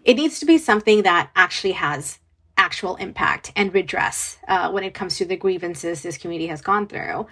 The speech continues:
So while this is expected to pass, what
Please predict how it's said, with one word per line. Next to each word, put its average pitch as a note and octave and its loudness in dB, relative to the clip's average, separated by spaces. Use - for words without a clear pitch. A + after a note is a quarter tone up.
So D4+ 4
while A#3 4
this E4 0
is C4+ -2
expected G3 -2
to F3 -6
pass, - -6
what F#3 4